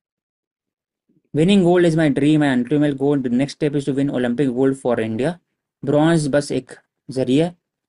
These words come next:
ultimately गोल्ड तक पहुंचना, ये उनका था। I learned a lot during the Paris game। This showcases the zeal for performing more। तो अंदर से ही उनका कि एक सेटिस्फेक्शन नहीं है,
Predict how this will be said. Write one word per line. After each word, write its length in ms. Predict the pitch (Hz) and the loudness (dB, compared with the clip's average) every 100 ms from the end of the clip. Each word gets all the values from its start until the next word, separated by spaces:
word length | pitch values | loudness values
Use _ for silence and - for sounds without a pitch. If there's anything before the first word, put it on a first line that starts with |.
| _ _ _ _ _ 135 | _ _ _ _ _ -6
ultimately 500 | 131 147 135 151 131 | -2 0 0 -2 -2
गोल्ड 260 | 127 131 | 0 -2
तक 100 | 120 | -2
पहुंचना, 440 | 107 107 - - - _ _ | -8 -14 -16 -18 -20 _ _
ये 120 | 120 127 | -6 -2
उनका 220 | 120 120 | -2 -2
था। 220 | 131 127 | -4 -8
I 200 | 131 131 | -6 -2
learned 280 | 135 147 135 | 0 0 0
a 40 | |
lot 200 | 135 135 | -2 -2
during 260 | 127 135 131 | -4 -2 -4
the 60 | |
Paris 320 | 120 117 127 117 | -2 -4 -4 -6
game। 180 | 143 160 _ _ _ _ _ _ - | -8 -8 _ _ _ _ _ _ -2
This 180 | 175 175 | 0 0
showcases 600 | 151 160 185 180 - - _ _ | 0 0 0 -2 -4 -16 _ _
the 100 | 151 135 | -4 -2
zeal 480 | 135 180 190 190 - _ _ 151 | -2 0 0 -2 -8 _ _ -14
for 460 | - 151 160 170 156 - | -2 2 2 0 -4 -4
performing 560 | 139 151 139 160 156 131 | -4 -2 -2 0 0 2
more। 260 | 156 127 101 _ _ _ _ _ _ _ _ | 2 0 -4 _ _ _ _ _ _ _ _
तो 60 | 156 | 0
अंदर 280 | 139 143 156 | 2 2 0
से 160 | 175 | 0
ही 80 | 165 | 0
उनका 340 | 160 151 160 | 0 2 0
कि 460 | 156 - 156 156 151 _ - | 0 -4 -2 0 -2 _ -12
एक 140 | 147 | -8
सेटिस्फेक्शन 540 | 143 139 139 135 - 170 | -6 -6 -6 -6 -4 -2
नहीं 220 | 139 | -2
है, 60 | 104 | -4